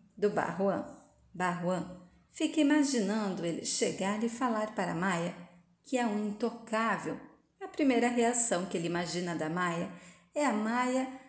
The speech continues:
abraçando ele e dizendo que o ama mesmo assim. A segunda reação que o Barruan imagina da Maia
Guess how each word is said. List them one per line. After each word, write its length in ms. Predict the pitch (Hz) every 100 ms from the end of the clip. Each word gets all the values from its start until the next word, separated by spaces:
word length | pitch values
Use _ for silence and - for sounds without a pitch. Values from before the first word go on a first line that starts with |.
| - _
abraçando 920 | 277 262 262 262 - 262 277 269 254
ele 400 | 220 214 214 226
e 60 | 226
dizendo 500 | 214 196 190 175 185
que 160 | -
o 80 | 226
ama 240 | 196 196 233
mesmo 480 | 226 156 139 -
assim. 480 | 226 - - - - - _ -
A 80 |
segunda 540 | 208 - 214 175 208 220
reação 580 | 202 254 254 - 175 185
que 140 | -
o 20 |
Barruan 480 | 170 175 190 190 165
imagina 580 | 175 208 170 175 185 165
da 140 | 147
Maia 340 | 160 165 156